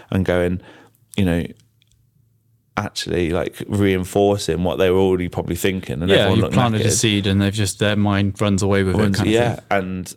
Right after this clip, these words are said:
Speaker 1: and I, I honestly believe there's, like,
Speaker 2: Evil
Speaker 1: the battle,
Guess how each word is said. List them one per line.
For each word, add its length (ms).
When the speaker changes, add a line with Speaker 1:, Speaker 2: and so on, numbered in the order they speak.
Speaker 1:
and 200
I, 80
I 180
honestly 520
believe 440
there's, 280
like, 260
Speaker 2:
Evil 280
Speaker 1:
the 60
battle, 160